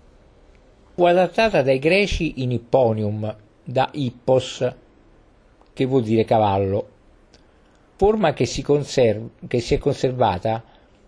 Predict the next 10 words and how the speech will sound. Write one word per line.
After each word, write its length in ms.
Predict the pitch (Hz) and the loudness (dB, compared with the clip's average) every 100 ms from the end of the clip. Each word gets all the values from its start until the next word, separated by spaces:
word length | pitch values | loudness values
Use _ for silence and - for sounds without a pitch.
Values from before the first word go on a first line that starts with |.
| _ | _
nel 180 | - 131 | -4 -2
nome 320 | 147 185 151 | 0 0 0
di 160 | 120 120 | -2 -4
Bivona 760 | 104 147 123 110 101 117 165 - _ _ | -4 -2 2 2 2 -2 -4 -8 _ _
di 180 | 135 165 | -8 -2
una 180 | 165 | -2
frazione 520 | 156 175 - 175 160 147 | 0 -2 0 0 0 0
di 140 | 139 | -2
Vibo, 500 | 127 117 117 120 - _ _ - _ | -2 -2 0 0 -2 _ _ -20 _
documentata 920 | 127 143 170 170 160 117 113 110 - | -8 -4 -2 -2 0 0 2 0 -2